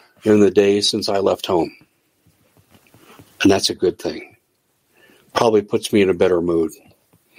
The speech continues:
A lot of times, don't you get this feeling too, when you watch the news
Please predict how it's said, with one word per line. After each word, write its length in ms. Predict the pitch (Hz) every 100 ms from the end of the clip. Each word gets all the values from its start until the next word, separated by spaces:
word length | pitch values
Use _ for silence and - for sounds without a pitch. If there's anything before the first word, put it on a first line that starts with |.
| - - - - - -
A 60 | 110
lot 220 | 110 139
of 60 |
times, 240 | 135 123 104
don't 180 | 123 -
you 80 |
get 140 | 180 175
this 160 | 143
feeling 320 | - 131 123 110
too, 200 | 120 113
when 200 | 101 98
you 120 | 104
watch 520 | 104 104 117 - -
the 100 | 110
news 680 | 95 92 95 98 101 -